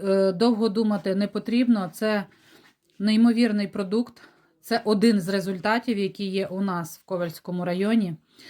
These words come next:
Результатів у нас багато: і по цукровому діабету, по псоріазу, по, е, по жіночих теж захворюваннях,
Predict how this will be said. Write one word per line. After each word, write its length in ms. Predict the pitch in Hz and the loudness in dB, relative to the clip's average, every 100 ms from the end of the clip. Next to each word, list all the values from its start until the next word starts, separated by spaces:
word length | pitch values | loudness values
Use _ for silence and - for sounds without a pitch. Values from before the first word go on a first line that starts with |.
| - _ | -20 _
Результатів 720 | 156 185 185 202 190 196 190 180 | -6 -2 0 0 0 0 -2 -6
у 60 | |
нас 240 | 180 170 156 | -4 -6 -6
багато: 440 | 180 202 226 208 | -2 0 0 -2
і 80 | 165 | -6
по 100 | 165 | -8
цукровому 540 | - - 196 185 180 | -12 -6 -4 -4 -6
діабету, 840 | 165 180 170 170 214 226 226 220 - _ _ - _ | -4 -4 -2 0 0 0 -4 -6 -12 _ _ -20 _
по 120 | - 190 | -10 -10
псоріазу, 920 | - 190 185 202 226 226 202 214 208 _ _ _ _ _ | -6 -2 2 4 4 2 -2 -6 -8 _ _ _ _ _
по, 380 | 180 175 175 175 170 160 160 165 156 - - - _ _ _ _ _ _ - | -10 -4 -4 -2 -2 -2 -2 -4 -6 -10 -20 -20 _ _ _ _ _ _ -14
е, 160 | 160 156 - | -12 -12 -14
по 340 | - 190 185 185 | -6 0 2 0
жіночих 800 | 175 196 202 190 185 160 - - - _ | 0 0 0 -2 -6 -12 -16 -20 -20 _
теж 160 | - 185 | -6 -4
захворюваннях, 1080 | 170 180 - 220 247 233 220 220 214 214 - | -4 -6 -2 2 2 2 0 0 -2 -6 -10